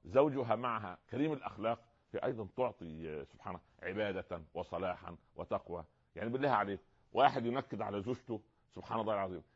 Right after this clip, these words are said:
بالله عليك كيف تصلي إذا صلت؟ أنت نفسك أيها المشاهد الكريم وأنت جالس الآن أمام زوجتك، إذا نكدت عليك يوم أو اثنين أو يعني شهر أو شهرين، كما يحدث في كثير من البيوت، إلا من عافى رب العباد عز وجل. بالله عليك كيف تذهب إلى العمل؟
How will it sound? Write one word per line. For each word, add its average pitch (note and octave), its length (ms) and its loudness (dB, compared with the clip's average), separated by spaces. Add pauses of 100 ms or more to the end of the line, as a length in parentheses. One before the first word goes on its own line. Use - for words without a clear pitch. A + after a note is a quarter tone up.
(120)
بالله A2+ 160 0
عليك C3+ 140 -2
كيف A#2+ 220 -2
تصلي E2+ 440 -8 (300)
إذا G2 140 0
صلت؟ F#2+ 360 -4 (320)
أنت E3+ 220 4
نفسك B2 320 -2 (360)
أيها F#2+ 240 -2
المشاهد F#2+ 420 -4
الكريم F#2+ 340 -4 (220)
وأنت G2 220 -2
جالس G2+ 340 0
الآن F#2 340 -4
أمام F2+ 260 -4
زوجتك، E2+ 320 -4 (340)
إذا G2 120 0
نكدت A#2 420 0
عليك A2 280 0 (220)
يوم A#2+ 240 4
أو F2 180 -2
اثنين D#2+ 440 -10
أو G#2+ 140 2
يعني G2 340 -2 (240)
شهر A#2+ 340 4
أو E2+ 100 0
شهرين، E2 300 -6
كما G#2+ 260 0
يحدث G#2 300 -2
في F#2 100 -10
كثير F#2+ 360 -4 (220)
من E2+ 100 -8
البيوت، F#2 380 -4
إلا E2+ 200 -6
من E2 160 -10
عافى F2+ 280 -6
رب D2+ 240 -6
العباد D2+ 280 -6
عز C#2+ 200 -8
وجل. D2 240 -8 (380)
بالله A#2 180 4
عليك B2+ 180 0 (280)
كيف C3+ 200 -2
تذهب A#2+ 280 0
إلى F#2 120 -4
العمل؟ E2 300 -8